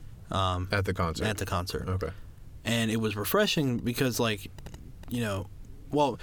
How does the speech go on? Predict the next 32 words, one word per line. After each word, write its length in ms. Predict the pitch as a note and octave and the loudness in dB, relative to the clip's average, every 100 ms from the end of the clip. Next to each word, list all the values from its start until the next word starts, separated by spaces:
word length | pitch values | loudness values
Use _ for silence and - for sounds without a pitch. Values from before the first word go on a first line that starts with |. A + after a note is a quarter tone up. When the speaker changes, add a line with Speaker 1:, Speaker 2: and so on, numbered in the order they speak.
| - | -2
Speaker 1:
the 80 | D#3 | 4
main 220 | F#3 F#3 | 4 6
thing 160 | E3 C#3 | 4 6
was 180 | B2+ - | 4 4
don't 180 | C#3+ | 4
record 440 | B2+ - B2+ A#2+ G#2 | 2 2 4 4 2
or 60 | A2 | 0
take 180 | A2+ | 0
pictures, 480 | G2 F#2+ - - - - | 0 -4 -4 -8 -10 -4
Speaker 2:
Mm-hmm. 140 | G2+ F#2+ | 2 2
Speaker 1:
right? 200 | G#2 - - - - - - - | 2 -2 -12 -14 -14 -14 -6 -2
And, 320 | G#2 G#2 F2+ | 2 2 0
like, 280 | G#2+ G#2 F2+ | 0 0 0
I 160 | B2+ | 2
had 100 | B2 | 2
texted, 400 | B2+ A2 - G2+ G2 - - - - | 2 0 0 -4 -4 -12 -14 -10 -4
like, 160 | G#2 G#2+ | -2 0
a 60 | |
little 260 | G2+ G#2+ G2+ | 2 2 2
bit 240 | G2 G2 - - - | 2 0 -4 -14 -2
during 300 | G#2+ G2+ F#2+ | 0 2 2
it, 200 | F#2 F#2+ | 0 0
but 200 | G2+ G2 G#2 | -2 0 0
other 200 | A2 G2+ | 0 2
times 220 | G#2+ G#2 | 2 2
I 60 | G#2 | 2
was 120 | G2+ | 2
just 220 | F#2+ - - - - | -2 -4 -12 -14 -8
invested 560 | A2+ G#2 G#2+ G2+ - F#2+ | -4 0 2 0 0 -2
in 100 | G2 | 0
the 60 | F2 | 0
music. 380 | F2+ E2+ - | -2 -2 -4